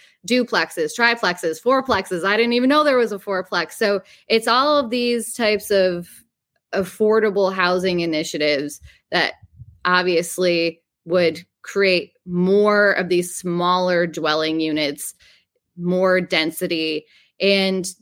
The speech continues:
that's an interesting bill that it would require it for all of these municipalities to include these four strategies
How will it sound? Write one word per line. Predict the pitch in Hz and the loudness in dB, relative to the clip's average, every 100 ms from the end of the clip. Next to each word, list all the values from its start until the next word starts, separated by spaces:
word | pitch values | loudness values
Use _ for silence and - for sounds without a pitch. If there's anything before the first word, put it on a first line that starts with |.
| - | -4
that's | 214 233 220 - - | -2 -2 -4 -8 -2
an | 240 | 2
interesting | 269 320 370 392 320 | 2 2 0 0 2
bill | 277 262 | 2 2
that | 247 - | 0 0
it | 196 233 | 0 2
would | 240 190 | 2 0
require | 190 - - 190 196 214 165 | -4 -6 -10 -2 0 0 0
it | 151 - | -2 -6
for | - 185 170 | -6 -4 -2
all | 170 180 185 | 0 0 0
of | |
these | 175 175 175 | 0 0 0
municipalities | 170 160 151 - 165 170 147 139 127 - | -2 0 -4 -2 0 0 0 -2 -4 -4
to | 180 | -2
include | 175 175 - 220 208 196 | -2 -4 -2 2 2 2
these | 165 160 - | -2 -4 -4
four | 170 147 | -6 -4
strategies | - 160 151 147 160 135 135 | -2 0 0 -2 -4 -4 -6